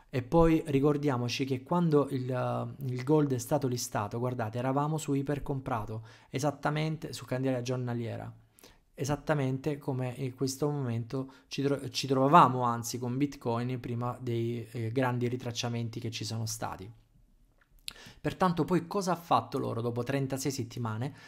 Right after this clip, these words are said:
siamo, abbiamo incominciato ad avere la nostra risalita aggressiva. Quindi una volta to-, rotto questo triangolo, che è durato, come vedete, tantissimo,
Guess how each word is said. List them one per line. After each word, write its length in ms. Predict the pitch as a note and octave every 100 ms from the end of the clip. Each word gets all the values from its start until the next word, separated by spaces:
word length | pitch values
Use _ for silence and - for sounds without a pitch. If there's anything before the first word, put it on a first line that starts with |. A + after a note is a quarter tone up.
| - -
siamo, 520 | - D3+ D3 C#3 -
abbiamo 320 | C#3 D#3 C#3
incominciato 920 | C3 - D3+ D#3 - D3 C#3+ C#3+ D3+ -
ad 140 | C#3
avere 460 | C3+ B2 B2 B2 -
la 100 | B2
nostra 560 | A#2+ A2+ - B2 A#2 - -
risalita 520 | - E3 E3 D3 C3 B2+
aggressiva. 720 | A#2 A#2+ A2+ - G#2+ G#2+ A2+ - - - _
Quindi 180 | C#3
una 140 | A#2+ B2+
volta 320 | F3 F3 D#3
to-, 200 | - -
rotto 320 | D3+ D#3 D3
questo 340 | C3 B2+ - B2+
triangolo, 640 | C3+ C3+ A2+ A2 A2 G#2+
che 100 | G#2
è 40 |
durato, 360 | G#2 A#2 A#2+ A2+
come 160 | G#2 G#2
vedete, 280 | A#2 A#2
tantissimo, 840 | A2 A2+ A2+ A2 - C3 C#3+ E3